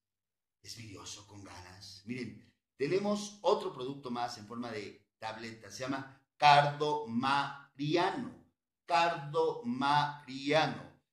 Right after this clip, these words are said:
Se toman una tableta tres veces al día. Una con el desayuno, otra con la comida y otra con la cena.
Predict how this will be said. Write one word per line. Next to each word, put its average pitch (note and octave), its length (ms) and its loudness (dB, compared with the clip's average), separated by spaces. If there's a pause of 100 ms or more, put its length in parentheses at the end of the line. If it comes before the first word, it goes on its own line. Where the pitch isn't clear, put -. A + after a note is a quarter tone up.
Se A#2 200 -14
toman D#3+ 600 -4
una G#3 300 0
tableta C3+ 880 -4
tres E3+ 400 2
veces B2+ 380 -4
al D3 140 -8
día. D#3 340 -6 (240)
Una F#3 240 0
con E3 120 0
el B2 100 -2
desayuno, C3+ 720 -4 (100)
otra F#3+ 280 -8
con E3 120 -4
la C3+ 120 -6
comida C3+ 580 -4
y A#2+ 140 -6
otra D#3 440 0
con F3+ 260 -2
la F3+ 160 -4
cena. G3 560 -2